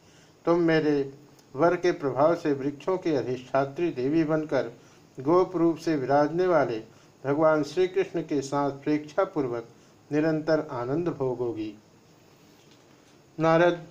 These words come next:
ब्रह्मा की यह अमर वाणी सुनकर तुलसी के मुख पर हंसी छा गई। उसके मन में अपार हर्ष हुआ। उसने महाभाग ब्रह्मा को प्रणाम किया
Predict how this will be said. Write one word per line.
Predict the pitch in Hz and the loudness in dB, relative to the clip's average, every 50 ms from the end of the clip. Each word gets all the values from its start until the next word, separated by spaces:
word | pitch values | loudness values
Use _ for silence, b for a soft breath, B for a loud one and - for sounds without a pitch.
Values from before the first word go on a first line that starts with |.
| - - - | -20 -18 -8
ब्रह्मा | 127 131 151 160 165 156 180 190 185 | -2 0 0 2 2 2 2 0 0
की | 185 190 | 0 -2
यह | 180 160 147 170 175 151 165 151 - - - | -2 0 2 2 2 2 2 -2 -6 -8 -8
अमर | 160 147 165 180 185 | -4 0 2 2 2
वाणी | 180 170 160 156 151 147 | 2 2 2 4 4 2
सुनकर | 139 - - 160 165 165 165 165 135 113 | 0 0 0 0 0 0 0 -2 -2 -2
तुलसी | - - 147 143 143 139 - 185 190 | -2 -2 -2 -2 -2 -2 -2 -2 -2
के | 180 - 156 123 | 0 0 -2 -2
मुख | 117 127 151 156 - - | 0 0 -2 -2 -2 -4
पर | - 175 156 | -2 -2 -2
हंसी | 127 104 113 107 - 185 185 | -2 -2 -6 -6 -6 -6 -6
छा | - - - 110 110 | -4 -2 -2 -2 -2
गई। | 98 104 101 98 101 - - b b b b b b b _ - | -2 -2 -4 -4 -6 -8 -12 b b b b b b b _ -2
उसके | 175 170 175 - 202 196 | -2 -2 0 2 2 2
मन | 185 175 175 175 | 4 4 2 4
में | 175 175 180 175 | 4 2 2 2
अपार | 175 156 - - 147 147 151 143 135 143 | 0 -2 0 2 4 4 4 4 2 0
हर्ष | 151 156 156 - - | -2 -2 -2 -6 -10
हुआ। | 123 117 113 104 104 113 - b b b b b b b _ | -8 -4 -4 -4 -4 -6 -8 b b b b b b b _
उसने | 160 165 156 160 185 175 | -4 -4 -2 0 0 0
महाभाग | 156 143 139 139 170 165 151 139 147 151 147 143 - | 2 0 0 2 2 2 2 4 4 2 2 2 0
ब्रह्मा | - 131 139 139 131 151 165 | -4 -4 -4 -2 -2 -2 -4
को | 160 - 151 127 | -2 -2 -4 -6
प्रणाम | - - 120 123 131 139 151 160 151 | -6 -6 -8 -4 -2 -2 -2 -2 -2
किया | 156 - 127 117 110 107 113 | -6 -6 -6 -6 -6 -6 -6